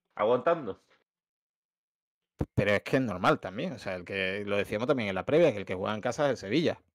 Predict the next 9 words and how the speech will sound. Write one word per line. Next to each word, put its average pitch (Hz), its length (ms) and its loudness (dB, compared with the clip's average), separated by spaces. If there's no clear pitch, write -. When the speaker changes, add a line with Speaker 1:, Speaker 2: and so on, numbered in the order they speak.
Speaker 2:
El - 140 -10
que 120 80 -10
Speaker 1:
Ujú. 95 60 -10
Speaker 2:
tiene 107 180 -4
que 113 60 2
intentar 120 920 4
demostrar 120 380 2
más 113 160 2
cosas 147 460 2